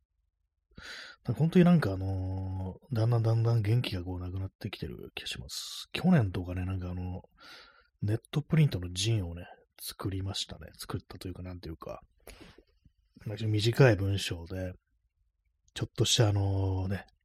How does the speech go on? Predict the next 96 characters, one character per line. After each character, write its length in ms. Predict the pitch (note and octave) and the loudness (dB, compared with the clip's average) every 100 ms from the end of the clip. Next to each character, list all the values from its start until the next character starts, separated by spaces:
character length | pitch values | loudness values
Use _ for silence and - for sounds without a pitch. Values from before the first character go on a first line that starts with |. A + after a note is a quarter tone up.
| _ _ - _ _ _ _ _ - | _ _ -20 _ _ _ _ _ -10
挿 460 | - A2+ - A2+ | -6 -2 -2 0
絵 20 | |
と 100 | C3 | 0
ま 80 | G#2 | -2
で 60 | F#2 | -2
い 20 | |
か 100 | F#2 | -4
な 80 | F2+ | -6
い 20 | |
で 60 | F#2 | -6
す 80 | |
け 60 | - | -8
ど 60 | E2+ | -8
も、 180 | F2 - - - - - - - - | -10 -14 -20 -20 -18 -18 -18 -20 -8
私 220 | G#2 A2+ | -4 0
が 100 | G#2 | 2
な 80 | G#2 | 0
ん 20 | |
か 80 | F2 | -2
こ 120 | F2+ | -6
う 40 | F2+ | -6
サ 100 | G2 | -4
ラ 80 | |
サ 80 | F#2+ | -2
ラ 80 | G2+ | -4
っ 20 | |
と 100 | - | -4
描 240 | - - G2 | -4 2 2
い 60 | |
た、 280 | - - - - | 0 -12 -14 -18
ね、 80 | - | -16
こ 140 | - F2 | -12 -10
う 60 | |
絵 40 | F#2 | -10
が 200 | E2+ D#2+ | -10 -10
添 160 | - | -6
え 40 | F#2+ | -2
て 80 | G2+ | -2
あ 40 | |
る 80 | F2 | -4
み 80 | E2+ | -8
た 100 | D#2+ | -12
い 60 | |
な 100 | D#2 | -12
ね、 140 | D#2 E2+ - | -14 -14 -20
こ 80 | _ | _
う 40 | F2+ | -8
一 180 | - - | -6 4
ペ 140 | A#2 | 6
ー 40 | |
ジ 140 | G2 F2 | 6 0
の 80 | E2+ | -6
ネ 120 | F#2 | -8
ッ 40 | - | -4
ト 100 | A#2 | -2
プ 100 | A#2 | 2
リ 80 | A2 | 2
ン 20 | |
ト 80 | F#2 | 0
の 80 | F2 | -6
ジ 140 | G2 | -6
ン 20 | |
と 80 | F#2 | -6
か、 200 | E2+ E2+ | -8 -10
そ 100 | - | -4
う 40 | A2+ | -4
い 20 | |
う 20 | |
も 80 | G2+ | -4
の 60 | - | -6
作 160 | - | -2
り 60 | G#2+ | 0
ま 80 | G#2+ | 0
し 80 | |
た 80 | - | -4
け 80 | E2+ | -8
ど 120 | - | -12
も、 180 | - - - - - - - - - - - _ | -14 -18 -18 -16 -16 -16 -18 -18 -20 -20 -20 _
ど 80 | - | -6
う 20 | |
な 60 | F2 | -4
ん 40 | |
で 20 | |
す 60 | - | -2
か 80 | A2 | 0
ね。 80 | |
ま 680 | G#2+ G2 F#2 F2+ F2 E2+ D#2 | 2 0 -2 -4 -6 -8 -12
あ、 40 | - _ _ _ C#3+ | -16 _ _ _ -8
あ 120 | A2 | -2
の 60 | C3 | 2
後 140 | C#3+ | 4
な 60 | A#2+ | 4
ん 20 | |
か 60 | G#2 | 4
色 180 | G2+ A2 | 4 6
々 320 | A2 A2 | 6 6